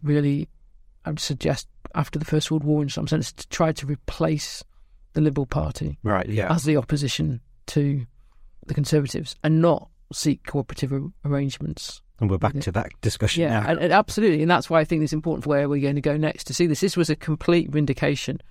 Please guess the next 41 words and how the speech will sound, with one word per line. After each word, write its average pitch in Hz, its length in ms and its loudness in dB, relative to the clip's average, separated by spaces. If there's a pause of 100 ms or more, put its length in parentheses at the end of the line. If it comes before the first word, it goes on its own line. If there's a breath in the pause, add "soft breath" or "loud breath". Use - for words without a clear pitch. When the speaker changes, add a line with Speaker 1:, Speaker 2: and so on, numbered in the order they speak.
(400)
Speaker 1:
of 135 100 -8
that 151 200 2
decision 135 540 0 (400)
that 123 280 -2
Labour 139 360 4
had 135 360 -4
made 147 360 -2
to 131 100 -4
say, 143 160 0
"We 143 140 0
are 135 80 0
going 151 240 2
to - 80 -12
try 147 240 -2
to 139 160 -6
win 135 180 0
power 139 340 -4
by - 260 -2
ourselves, - 680 -2
and 143 140 0
we're 143 120 4
not 147 380 0
going 143 200 0
to - 100 -6
do 139 140 2
it - 100 -2
in 135 100 0
cooperation 147 640 -2
with 151 140 -4
the - 100 2
Liberal 147 240 -2
Party," - 360 -6
and 143 160 2
that 147 120 0
they 147 100 2
were 151 140 2
able, 151 420 2 (320 soft breath)
becoming 160 340 2
a 143 60 2
party 147 400 0
that 139 160 -2